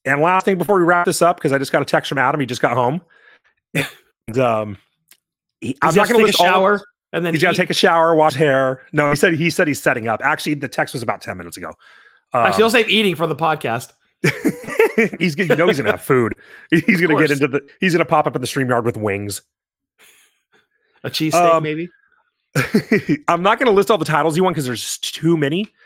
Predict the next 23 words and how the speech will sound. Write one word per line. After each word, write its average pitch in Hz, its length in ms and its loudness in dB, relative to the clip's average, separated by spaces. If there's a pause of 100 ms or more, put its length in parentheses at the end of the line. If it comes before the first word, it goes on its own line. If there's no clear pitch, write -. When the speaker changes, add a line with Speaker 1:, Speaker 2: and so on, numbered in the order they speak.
(320)
Speaker 2:
That's - 160 -2
Speaker 1:
But 156 80 0
Speaker 2:
why - 0 -
Speaker 1:
just 160 60 2
Speaker 2:
I - 20 0
Speaker 1:
some - 60 -2
Speaker 2:
had 147 80 0
Wiki 143 80 -2
Speaker 1:
highlight 151 340 2
Speaker 2:
open, 135 120 -6
dude. 135 140 -4
It's 139 140 0
a 143 60 2
fucking 147 340 -4
lot. 127 500 -6 (460)
Speaker 1:
It's 175 180 0
huge. 135 340 -2
It's 123 120 -12
huge. 120 300 -2
Yeah. 139 240 2
Speaker 2:
Yeah. 156 240 0
Speaker 1:
But 143 140 0
just - 300 -6